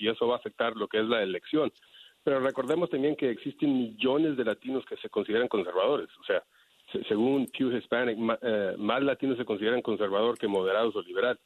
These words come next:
Ahora, si, si antes los latinos no tenían alguna idea cómo sería una administración Trump, ahora sí sabemos, después de cuatro años. Eh, ya tenemos un récord de gobernación,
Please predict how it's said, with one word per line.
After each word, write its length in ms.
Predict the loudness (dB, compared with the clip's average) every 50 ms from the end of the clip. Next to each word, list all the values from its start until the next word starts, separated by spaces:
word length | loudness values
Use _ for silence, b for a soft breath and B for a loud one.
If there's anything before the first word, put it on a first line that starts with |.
| _ -2
Ahora, 240 | 0 0 0 -2 -6 _ _ _ _ _ _ _ _ -4
si, 180 | -2 -2 -2 -2 -2 0
si 80 | 0 2
antes 240 | 2 2 0 0
los 120 | 0 2 2
latinos 360 | 0 0 0 0 0 0 2
no 100 | 0 0
tenían 340 | 0 0 2 2 2 2 0
alguna 300 | -2 0 0 2 2 2
idea 340 | 2 2 2 2 0 0 -4 -4
cómo 300 | -2 -2 0 2 0 0
sería 340 | 0 -2 0 2 2 2 2
una 200 | 2 2 0 0
administración 600 | 0 0 -2 -4 -2 -4 -6 -2 0 -2 -2 -2 -2
Trump, 240 | 0 0 0 0 -2 _ -2
ahora 260 | 0 0 2 0 0 -2
sí 100 | 0 0
sabemos, 340 | 0 0 0 0 -2 -2 -4
después 260 | -4 -4 -2 -2 -2
de 80 | 0 0
cuatro 240 | -2 -2 0 0 0
años. 220 | 0 0 -2 -6 -10 _
Eh, 140 | -8 -8 -4
ya 140 | -2 -2 -2
tenemos 360 | 0 0 0 2 2 2 2
un 140 | 2 2 2
récord 300 | 0 -2 0 -2 -2 -2
de 80 | -2 -2
gobernación, 580 | 0 0 -2 0 0 -4 -4 -2 -4 -4 -4